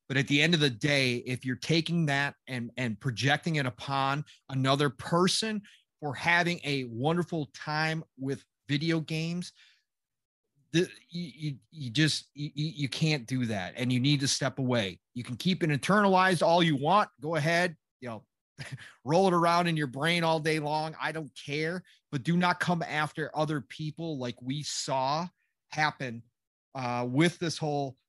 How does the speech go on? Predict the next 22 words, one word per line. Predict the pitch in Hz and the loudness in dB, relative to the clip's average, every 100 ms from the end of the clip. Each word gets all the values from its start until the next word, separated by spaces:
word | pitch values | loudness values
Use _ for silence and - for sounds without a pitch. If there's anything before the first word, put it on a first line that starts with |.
| _ | _
idea | 135 139 123 143 143 139 - | -8 -6 -2 2 2 0 -4
and | 131 127 | -8 -8
this | 123 | -6
whole | 147 | -8
conversation | 139 147 143 135 - 156 147 - 135 120 110 _ _ | -6 -4 -4 -4 -6 -4 -2 -4 -6 -8 -12 _ _
on | 135 131 | -8 -8
Twitter. | - 165 147 127 117 _ _ _ | -4 -2 -2 -4 -8 _ _ _
Um, | 120 120 120 120 117 117 - _ | -12 -6 -2 -2 -2 -6 -12 _
it | 151 147 | -4 0
actually | 151 156 160 | 2 2 -2
did | 113 156 | 0 0
get | 131 143 | 0 -4
personal. | - 175 - 170 160 156 _ _ - | -2 -2 0 -2 -4 -6 _ _ -10
Uh, | 139 127 | -6 -6
people | - 175 165 151 | -4 -4 -4 -6
came | - 156 147 | -2 -2 0
after | 147 - 147 | 0 -2 -4
other | 147 151 | -2 0
people | 151 - 156 147 | -2 -4 -6 -4
in | 135 131 | -4 -4
this | 117 | -6
community. | - 123 151 165 165 170 | -6 -2 0 0 0 -2